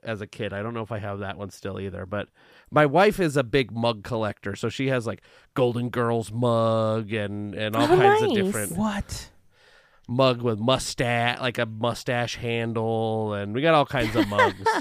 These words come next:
Speaker 2: <laughs>
Speaker 1: So
Speaker 3: Th-, is there a, is there, like, a rhyme or reason behind the collection, or is it just whatever she finds interesting? Part of the reason I'm asking is because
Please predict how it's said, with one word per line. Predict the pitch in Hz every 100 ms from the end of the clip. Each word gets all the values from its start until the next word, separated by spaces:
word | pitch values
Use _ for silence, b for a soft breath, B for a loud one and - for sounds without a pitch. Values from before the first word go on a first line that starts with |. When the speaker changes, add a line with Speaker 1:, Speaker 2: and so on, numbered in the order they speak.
| -
Speaker 2:
<laughs> | 381 - 277 b b b
Speaker 1:
So | 131 127 113 104 95
Speaker 3:
Th-, | 151 170
is | 180 151 160
there | 170 185
a, | 180 143 -
is | 123 120
there, | 143 151 151
like, | 139 131
a | 123 -
rhyme | 113 117 123 120
or |
reason | 117 113 120 120 123 113
behind | 107 92 107 110 120 127 143
the | 135
collection, | - 135 135 - 143
or | 131
is | 120 113
it | 104
just | 117 - 123
whatever | 113 110 113
she | - 117
finds | - 110 107 104 90
interesting? | 107 107 - 104 - 85 67 B B B B B _ -
Part | 135
of | 139
the | 143
reason | 143 131
I'm | 131
asking | 123 123 - 110
is | 107 104
because | 113 - 113 104